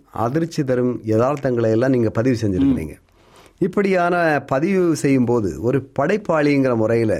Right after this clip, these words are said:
Speaker 1: நீங்கள் அனுபவிக்கின்ற மன ரீதியான சவால்கள் என்ன?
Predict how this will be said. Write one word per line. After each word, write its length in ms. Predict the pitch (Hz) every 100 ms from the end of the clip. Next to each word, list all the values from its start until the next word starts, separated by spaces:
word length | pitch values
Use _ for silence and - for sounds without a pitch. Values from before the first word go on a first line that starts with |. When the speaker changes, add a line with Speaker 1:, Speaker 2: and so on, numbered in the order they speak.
| 64 101
Speaker 1:
நீங்கள் 420 | 127 139 156 147
அனுபவிக்கின்ற 680 | 120 120 120 117 110 120 156 175 - - -
மன 460 | 104 107 117 160 208
ரீதியான 560 | 190 165 156 143 143
சவால்கள் 480 | 123 117 110 104 98
என்ன? 300 | 87 92